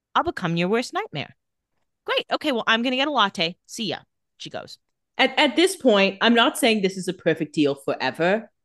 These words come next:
Speaker 2: but I think for the, for a couple days, like, let's see how this goes, okay?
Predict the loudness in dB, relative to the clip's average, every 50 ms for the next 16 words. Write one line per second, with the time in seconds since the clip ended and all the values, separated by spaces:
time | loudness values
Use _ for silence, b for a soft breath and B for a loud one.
0 | _ _ _ 2 4 4 4 4 2 2 2 2 4 2 0 -4 -4 0 0 2
1 | 2 0 -6 -8 _ _ _ 0 2 4 4 4 2 0 -2 0 -2 -4 -6 -2
2 | 0 0 2 2 0 -2 -4 -4 -4 -4 -4 -4 -8 _ _ _ _ _ _ _
3 | _ _ _ -6 -6 -6 -6 -4 0 2 2 2 2 2 2 0 0 -2 -2 -8
4 | -8 -8 -8 -10 -14 -16 -12 -8 -8 -6 0 2 2 4 2 2 -2 -6 _